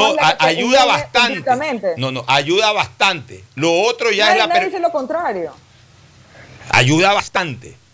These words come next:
Speaker 1: I-, i-, inmuniza en algunos casos, o si no logra inmunizar, ayuda a combatir ante cualquier situación que se presente, ayuda a combatir mucho.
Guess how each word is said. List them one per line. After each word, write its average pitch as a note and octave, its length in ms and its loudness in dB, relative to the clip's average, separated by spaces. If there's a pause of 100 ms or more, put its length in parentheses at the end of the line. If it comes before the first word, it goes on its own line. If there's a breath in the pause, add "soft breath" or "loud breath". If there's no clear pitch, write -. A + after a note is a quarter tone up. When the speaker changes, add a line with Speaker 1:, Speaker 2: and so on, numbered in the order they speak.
(600)
Speaker 1:
I-, D#3+ 320 0
i-, E3 100 2
inmuniza G3 600 0
en A3 100 -6
algunos G#3 380 -6
casos, F#3 460 -4 (440)
o C#3 120 0
si D#3 140 0
no G#3 140 0
logra B3 280 2
inmunizar, G#3 880 -2 (440)
ayuda G#3+ 600 0
a E3+ 200 0
combatir E3+ 600 -4
ante E3 280 -6
cualquier D3 420 -4
situación F3+ 480 -4
que F3+ 100 -4
se D3+ 140 -2
presente, E3+ 560 -4
ayuda C#3+ 380 0
a E3 80 -8
combatir D3+ 420 -2
mucho. D3 260 -6